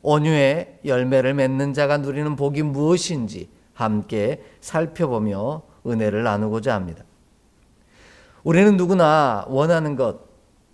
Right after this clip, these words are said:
곧 가장 좋은 것을 차지하고 싶어 합니다.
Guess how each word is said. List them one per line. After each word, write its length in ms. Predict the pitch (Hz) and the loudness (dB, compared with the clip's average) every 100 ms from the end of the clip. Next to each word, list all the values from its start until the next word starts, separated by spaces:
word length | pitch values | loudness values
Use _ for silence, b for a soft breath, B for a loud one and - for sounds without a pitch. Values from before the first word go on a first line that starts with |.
| _ _ _ | _ _ _
곧 380 | 147 135 - - | -2 -2 -6 -18
가장 560 | - 127 139 151 156 | -10 -2 0 2 -2
좋은 440 | 143 156 165 180 180 | -4 -2 0 0 2
것을 480 | 175 165 135 156 156 | 0 0 -4 -4 -8
차지하고 640 | - 202 196 180 151 143 | -8 -6 -2 -2 -2 -6
싶어 420 | - - - 117 | -8 -12 -4 -4
합니다. 400 | 123 127 98 82 | -4 -6 -8 -10